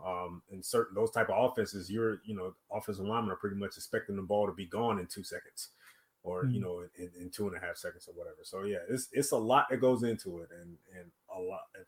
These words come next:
Speaker 1: fans don't really understand that. Um, and we, we talked about it on the show before. I mean, I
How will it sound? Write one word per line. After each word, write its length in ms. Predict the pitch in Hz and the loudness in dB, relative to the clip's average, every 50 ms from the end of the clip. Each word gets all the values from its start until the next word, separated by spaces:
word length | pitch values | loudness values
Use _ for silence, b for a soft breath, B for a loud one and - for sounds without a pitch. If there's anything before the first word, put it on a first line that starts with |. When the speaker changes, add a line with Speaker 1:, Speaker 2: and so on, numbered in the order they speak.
| - | -8
Speaker 1:
fans 440 | - 107 110 117 117 110 107 - - - | -4 -2 0 0 0 -2 -4 -8 -10 -6
don't 220 | 92 107 113 110 - _ _ _ - | -4 -4 -4 -4 -6 _ _ _ -4
really 280 | 104 110 113 113 110 | -2 0 2 2 2
understand 520 | 107 110 107 101 - - 104 107 110 110 113 | 2 0 0 -2 -4 -4 -4 -4 -4 -2 -2
that. 180 | 131 139 135 - _ _ _ _ _ _ _ _ _ _ _ _ _ _ - 90 | -2 -2 -4 -6 _ _ _ _ _ _ _ _ _ _ _ _ _ _ -4 -2
Um, 560 | 92 92 92 92 92 90 87 87 85 85 85 - _ _ _ _ _ _ _ _ _ _ _ _ _ _ _ _ _ _ _ _ _ - | 0 2 2 2 0 0 -2 -6 -8 -8 -10 -14 _ _ _ _ _ _ _ _ _ _ _ _ _ _ _ _ _ _ _ _ _ -6
and 120 | 98 101 | -4 -2
we, 140 | 107 117 113 | 0 0 0
we 180 | 98 120 147 | 2 2 2
talked 280 | 147 - 123 110 98 98 | 4 6 4 4 6 4
about 180 | 95 101 98 98 | 4 4 4 4
it 60 | 95 | 2
on 100 | 95 92 | 2 0
the 80 | 90 | -2
show 160 | - - 95 90 | -2 -2 -2 -2
before. 500 | 87 85 - - 85 87 95 101 95 101 | -2 -4 -6 -6 -6 -4 -4 -4 -6 -4
I 40 | |
mean, 180 | 95 98 98 90 | -6 -6 -6 -6
I 80 | 95 | -6